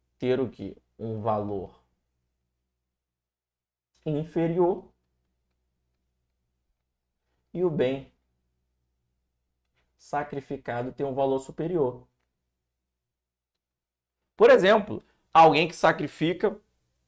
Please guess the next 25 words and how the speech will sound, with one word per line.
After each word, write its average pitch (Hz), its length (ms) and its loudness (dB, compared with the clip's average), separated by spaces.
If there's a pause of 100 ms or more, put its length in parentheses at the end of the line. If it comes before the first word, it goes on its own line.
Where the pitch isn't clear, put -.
(300)
uma 123 220 -2
criança 196 640 2
em 349 120 -2
detrimento 240 560 -2
de 240 60 -4
um 240 80 2
animal. 165 600 2 (680)
Porra, 113 320 -2 (1120)
na 135 200 0
prática, 147 800 0 (680)
na - 120 -6
prática 202 440 -4
a - 40 -8
pessoa 160 240 -4
responde, 139 540 -6
tá? - 260 -8 (960)
No 127 180 -2
direito 131 420 2
penal 156 300 6
comum. 185 380 0 (720)
Tá - 80 -14
bom? 113 200 -4
Olha 156 160 0
aqui, - 180 -6
ó. - 100 -8